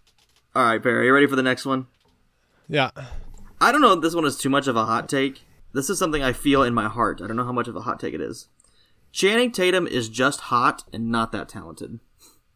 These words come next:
Speaker 2: Ooh. Do go on. Quote Wes Richardson. Please.
Speaker 1: <laughs>
Speaker 2: Somebody put that on a shirt.
Speaker 1: What, Channing Tatum is just hot and not that talented?
Speaker 2: Channing Tatum is just hot,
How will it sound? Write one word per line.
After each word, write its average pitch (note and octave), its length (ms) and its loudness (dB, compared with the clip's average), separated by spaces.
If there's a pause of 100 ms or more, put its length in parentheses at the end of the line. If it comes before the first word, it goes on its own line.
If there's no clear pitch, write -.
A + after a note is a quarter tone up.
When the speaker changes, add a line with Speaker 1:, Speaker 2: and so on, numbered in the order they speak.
(220)
Speaker 2:
Ooh. D#3 380 4 (2250)
Do G3 160 4
go D3+ 220 8
on. B2 380 0 (1400)
Quote A3 300 4
Wes F3+ 240 4
Richardson. D3+ 580 -2 (720)
Please. D#3 840 2
Speaker 1:
<laughs> - 60 -20
Speaker 2:
Somebody B3 340 4
put A3+ 140 2
that G#3+ 140 6
on F3+ 120 6
a - 60 6
shirt. - 400 4 (920)
Speaker 1:
What, B2+ 300 0
Channing C3+ 260 4
Tatum C3+ 320 4
is A#2 160 -2
just A#2+ 320 2
hot A#2 280 2
and A2+ 100 -6
not A#2 180 0
that B2 180 -4
talented? - 400 -4
Speaker 2:
Channing F#3+ 320 4
Tatum D#3+ 400 2
is C#3 200 -6
just E3+ 440 2
hot, D#3 380 2